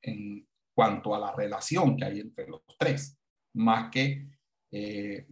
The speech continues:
lo que planteaban sus contrincantes en cada uno de sus dilemas. El término padre ha de indicar o bien una esencia o una acción, decían el, los, los eunomianos.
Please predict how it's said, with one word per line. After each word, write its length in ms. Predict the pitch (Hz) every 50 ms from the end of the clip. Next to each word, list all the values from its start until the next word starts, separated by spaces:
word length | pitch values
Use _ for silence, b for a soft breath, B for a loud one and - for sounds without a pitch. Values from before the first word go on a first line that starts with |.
| -
lo 360 | - - 101 107 110 110 98 -
que 140 | - 107
planteaban 680 | - - - - 95 95 - 113 104 98 107 113 123 120
sus 220 | - - 151 -
contrincantes 840 | - 104 98 98 - - - 135 139 170 165 117 - 139 - - _ _ _ _ _ _ _ _ _ _ _ _ _ _ _ _ _ - -
en 180 | - - - -
cada 240 | - - 110 113 117
uno 200 | 113 117 117 110
de 80 | 98
sus 200 | - - - 92
dilemas. 400 | 95 101 120 180 156 - - - - _ _ _ _ _ _ _ _ _ _ _ _ _ -
El 140 | 110 104
término 440 | - 123 120 127 135 135 135 131 135
padre 300 | - 131 120 123 131 139
ha 60 | 123
de 80 | 120 120
indicar 460 | 127 123 117 117 - - 113 110 117
o 100 | 123 113
bien 240 | 107 107 110 113 117
una 140 | 117 120 -
esencia 560 | - - - 123 117 117 113 - - - -
o 100 | 107 -
una 120 | - 107
acción, 460 | - - - - 165 151 - - - 98
decían 640 | 107 - - - 110 104 98 113 117 117 - - _ _ _ _ _ _ _
el, 340 | - 101 101 98 95 - - 87
los, 420 | 98 101 98 98 98 - - _ _ _
los 400 | - 101 101 98 - - - _ _ _ _ _
eunomianos. 720 | - 104 104 101 95 95 95 107 139 175 - - - -